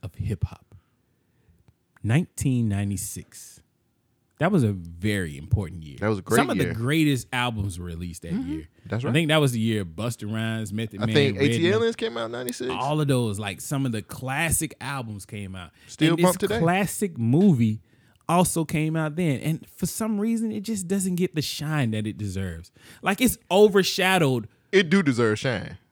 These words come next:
Speaker 1: It definitely deserves a lot of shine. We're gonna polish this one up.
Speaker 2: Let's do it.
Speaker 1: And put it on the pedestal. But out of all, <laughs>
Speaker 2: <laughs>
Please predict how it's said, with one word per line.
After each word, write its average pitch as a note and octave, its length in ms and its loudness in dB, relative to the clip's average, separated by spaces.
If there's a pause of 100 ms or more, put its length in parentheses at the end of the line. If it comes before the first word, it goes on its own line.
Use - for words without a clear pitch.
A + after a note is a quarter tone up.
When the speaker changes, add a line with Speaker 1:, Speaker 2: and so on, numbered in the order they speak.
(120)
Speaker 1:
It D#3+ 180 2
definitely D3 360 6
deserves G2+ 520 0
a G#2+ 120 0
lot A2 280 2
of F#2+ 60 -4
shine. E2 380 -12 (500)
We're E3 140 6
gonna C3+ 180 4
polish C3 460 4
this G#2+ 200 -8
one F#2 140 -8
up. F2 240 -8
Speaker 2:
Let's C3+ 180 4
do D#3 220 4
it. F#2 80 0
Speaker 1:
And G#2 100 -2
put C3+ 160 6
it C3 60 0
on A#2+ 120 0
the C3+ 60 -2
pedestal. - 460 0 (400)
But F#3+ 240 0 (260)
out - 140 8
of F#4+ 160 10
all, G4+ 100 10
<laughs> - 80 8 (1400)
Speaker 2:
<laughs> G4 880 8